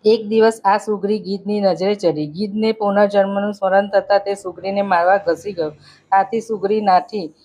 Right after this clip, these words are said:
છેવટે ગીધે સુગ્રીને મારી નાખી. બીજી બાજુ ગીધને શિકારીએ જોયો એટલે તેને પણ બાણ વડે તેનો અંત લાવ્યો. નસીબ જોગે આ બંનેનો હાડકાં એક મનુષ્યની ખોપડીમાં જઈને પડ્યા.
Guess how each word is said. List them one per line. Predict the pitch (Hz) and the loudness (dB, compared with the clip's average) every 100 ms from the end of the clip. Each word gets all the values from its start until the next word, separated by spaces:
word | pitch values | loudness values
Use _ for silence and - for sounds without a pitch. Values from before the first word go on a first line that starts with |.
| _ _ - - | _ _ -20 -20
છેવટે | - 214 214 220 | 0 2 4 2
ગીધે | 202 190 202 214 | 0 0 2 2
સુગ્રીને | 208 185 202 208 | 0 -8 -4 -4
મારી | 202 175 190 | 2 2 2
નાખી. | 214 170 151 160 | 0 0 -2 -14
બીજી | 190 208 190 226 | -4 -4 0 4
બાજુ | 226 214 220 | 4 2 0
ગીધને | 190 202 202 214 | -2 -2 -2 -2
શિકારીએ | 214 202 202 208 214 | -4 0 2 2 2
જોયો | 233 220 | 4 4
એટલે | 185 196 196 | 2 -2 -4
તેને | 202 196 190 202 | 0 0 0 0
પણ | 214 214 | 0 0
બાણ | 196 190 | 2 2
વડે | 196 202 208 | 2 -2 -2
તેનો | 196 196 | -2 -4
અંત | 180 190 196 | -4 -6 -2
લાવ્યો. | 175 147 147 _ _ _ - | -2 -2 -8 _ _ _ -2
નસીબ | 202 202 240 214 | 0 0 -4 0
જોગે | 214 208 214 | 2 2 4
આ | 214 | 4
બંનેનો | 214 202 202 208 208 214 | 2 -2 -2 -4 -2 -4
હાડકાં | 208 - 185 190 185 214 202 | -4 -8 -4 -2 -2 -2 0
એક | 208 208 | -2 -4
મનુષ્યની | 196 190 202 - 202 208 | -6 -4 -8 -6 -6 -4
ખોપડીમાં | 190 180 190 202 202 | -4 -4 -4 0 2
જઈને | 180 185 196 | 2 0 -2
પડ્યા. | 196 160 147 | -2 -2 -2